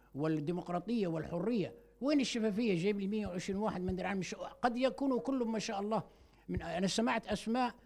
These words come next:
ارتحت، لكن سمعت أسماء ارتعشت. قتلوا مجرمين مشاركين في،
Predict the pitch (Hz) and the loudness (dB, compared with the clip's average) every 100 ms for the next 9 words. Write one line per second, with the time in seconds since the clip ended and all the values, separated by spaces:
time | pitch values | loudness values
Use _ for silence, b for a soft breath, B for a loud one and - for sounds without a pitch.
0 | B B 190 - 254 180 - 190 208 175 | B B -8 2 2 2 -2 -2 -2 -2
1 | 240 220 - 202 220 240 208 202 - 214 | 0 -2 -2 -4 0 0 -2 -6 -4 0
2 | 247 - - - - - - - 202 202 | 0 2 0 -2 -20 -20 -20 -10 -6 -4
3 | 170 151 147 151 156 175 170 123 135 151 | -2 -2 -2 -2 -2 -2 -2 -4 -8 -8
4 | 139 - 147 120 143 123 | -8 -8 -10 -8 -10 -12